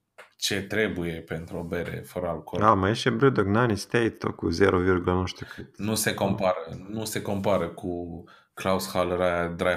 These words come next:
Speaker 1: hop-uită cu
Speaker 2: Și
Speaker 1: citrat.
Speaker 2: mai sunt beri acre fără alcool. Acolo, m, probabil e mai interesant că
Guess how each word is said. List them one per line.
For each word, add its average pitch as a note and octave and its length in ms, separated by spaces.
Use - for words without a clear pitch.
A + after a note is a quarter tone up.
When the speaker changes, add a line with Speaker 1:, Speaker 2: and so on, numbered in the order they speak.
Speaker 1:
hop-uită F2 540
cu - 120
Speaker 2:
Și F#2 60
Speaker 1:
citrat. F2 180
Speaker 2:
mai G#2+ 140
sunt C3+ 440
beri B2 560
acre G2+ 440
fără F#2 320
alcool. G2 540
Acolo, - 540
m, - 400
probabil - 480
e - 60
mai A2 220
interesant F#2+ 580
că - 340